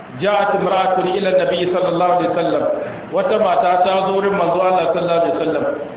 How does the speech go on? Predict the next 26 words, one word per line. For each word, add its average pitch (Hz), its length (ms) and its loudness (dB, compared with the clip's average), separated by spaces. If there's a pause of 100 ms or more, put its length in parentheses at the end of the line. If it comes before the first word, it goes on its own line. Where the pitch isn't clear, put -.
Fa 156 160 0
qalat 196 380 2 (100)
ta 196 80 -2
ce, 196 100 0 (200)
"Inna 202 260 0
ukhti 202 640 0
matat 185 640 2
wa 175 220 0
'alayha 190 540 2 (680)
sawmu 208 400 4
shahrayn 190 560 2
mutatabi'ain." 165 960 0 (640)
Cewa 185 480 2
yar 220 320 2
uwata 196 560 2 (160)
ta 180 100 2 (140)
rasu. 139 260 -2 (1800)
Ana 190 360 2
biyar 180 320 0
ta - 80 0 (160)
azumin 185 380 0
wata 196 560 0
biyu 208 640 2
jere 170 580 0
da 175 120 0 (140)
juna. 135 260 0